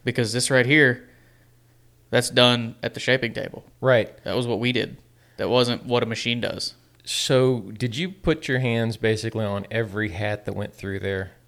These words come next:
Speaker 1: So
Speaker 2: Unless they were, uh, crown and brim, uh, pressed, right? Or did you even
Speaker 1: Even the crown and brim press, we would shape.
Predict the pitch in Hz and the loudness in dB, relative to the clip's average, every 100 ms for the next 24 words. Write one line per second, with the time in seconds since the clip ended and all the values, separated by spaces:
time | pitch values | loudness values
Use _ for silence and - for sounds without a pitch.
0 | _ - - 143 135 131 139 151 147 - | _ -6 4 6 8 6 8 8 6 4
1 | 127 120 113 110 - 113 104 101 - 131 | 2 4 2 0 -2 2 2 2 0 2
2 | 117 110 101 107 104 104 98 - - - | 4 2 -2 0 0 0 -4 -12 -18 -10
3 | 98 92 - 95 - - - 98 95 101 | -8 -6 -2 -2 -2 -14 -6 -2 -2 -4
4 | _ 110 113 107 117 117 104 135 135 131 | _ -2 -2 -2 0 2 2 0 0 2
5 | 143 139 123 131 123 131 123 - 123 120 | 4 4 4 0 2 0 0 -4 -4 -4
6 | - 110 | -6 -8